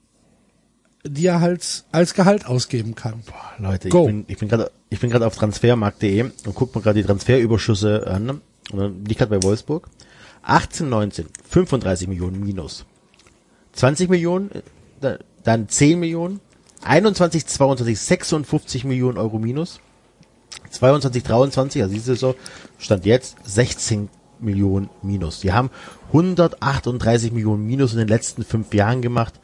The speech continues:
Speaker 2: Was haben sie erreicht in den letzten fünf Jahren? Ich hab die Tab-, äh, die, die Platzierung nicht im Kopf. Ich weiß einmal Abstiegskampf, aber, ähm, Europapokal haben die jetzt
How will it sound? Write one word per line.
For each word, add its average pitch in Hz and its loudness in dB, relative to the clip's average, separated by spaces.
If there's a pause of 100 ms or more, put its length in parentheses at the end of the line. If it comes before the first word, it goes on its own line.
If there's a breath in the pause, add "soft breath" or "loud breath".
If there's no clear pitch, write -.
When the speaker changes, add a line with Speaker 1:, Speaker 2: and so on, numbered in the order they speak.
(500 loud breath)
Speaker 2:
Was 110 2
haben 156 2
sie 135 4
erreicht 120 4
in 160 0
den 151 4
letzten 139 -6
fünf 131 -8
Jahren? 139 2
Ich 120 2
hab - 2
die 127 -4
Tab-, 117 2
äh, 123 -2
die, 113 0
die 110 0
Platzierung 131 0
nicht 123 -2
im 107 -6
Kopf. - 0
Ich 117 -6
weiß 123 2
einmal 117 -2
Abstiegskampf, 160 -4
aber, 113 2
ähm, 107 -8 (840)
Europapokal 147 2
haben 156 0
die 147 -2
jetzt 139 -2